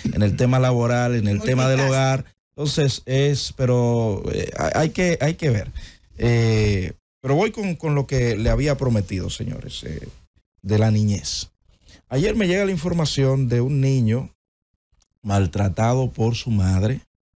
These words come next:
Speaker 1: un niño en condiciones de calle que sale a pedir. Eh, se le perdió un móvil a una, eh, doctora. La doctora agarra el niño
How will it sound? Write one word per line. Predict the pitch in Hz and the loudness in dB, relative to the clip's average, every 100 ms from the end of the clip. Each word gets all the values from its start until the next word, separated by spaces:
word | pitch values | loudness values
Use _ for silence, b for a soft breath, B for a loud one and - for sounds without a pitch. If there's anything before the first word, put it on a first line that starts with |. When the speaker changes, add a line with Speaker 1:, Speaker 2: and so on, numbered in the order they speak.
| _ _ _ _ _ _ _ _ _ | _ _ _ _ _ _ _ _ _
Speaker 1:
un | 107 117 | -2 2
niño | 117 127 135 135 127 123 117 _ - | 2 2 2 2 2 0 -4 _ -6
en | 110 104 | 0 0
condiciones | 98 107 101 95 113 127 120 | 2 0 0 0 0 2 2
de | 107 | 0
calle | - 107 107 107 151 - _ _ _ | 0 0 0 0 -4 -10 _ _ _
que | 107 | -8
sale | 98 101 107 120 | -4 0 2 0
a | 123 | -2
pedir. | 113 107 110 110 110 - _ _ _ _ _ _ _ _ _ _ b b - | -2 0 2 2 0 -6 _ _ _ _ _ _ _ _ _ _ b b -6
Eh, | 139 143 | -2 -2
se | - 165 | 0 -2
le | 156 | 0
perdió | 151 151 180 208 202 - | 0 0 0 0 -2 -2
un | 151 175 180 175 151 | 0 0 2 2 2
móvil | 175 143 120 147 - _ - | 2 2 2 -2 -8 _ -8
a | 104 | -2
una, | 107 120 123 117 107 98 - _ _ | 0 2 2 2 2 0 -4 _ _
eh, | - 104 67 - | -6 -4 -2 -2
doctora. | 110 107 127 117 - - - - - - | 0 0 0 -2 0 -6 -10 -20 -20 -20
La | - - | -8 -2
doctora | 147 - 160 151 151 - - | -2 -2 -2 0 -2 -6 -2
agarra | 110 113 127 | 0 2 2
el | 127 | 2
niño | 123 135 139 147 147 | 2 2 2 0 -2